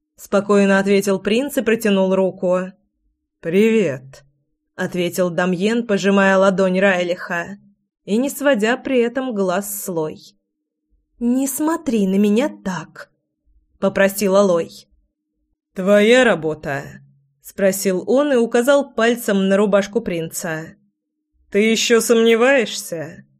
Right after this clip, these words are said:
улыбнулся Мортон. Лой на глазах поменялась в лице. Улыбка медленно сползла с её губ и превратилась в сжатую прямую линию.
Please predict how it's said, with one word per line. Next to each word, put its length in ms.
улыбнулся 680
Мортон. 680
Лой 320
на 120
глазах 440
поменялась 500
в 40
лице. 580
Улыбка 520
медленно 600
сползла 640
с 140
её 200
губ 280
и 60
превратилась 640
в 40
сжатую 560
прямую 460
линию. 800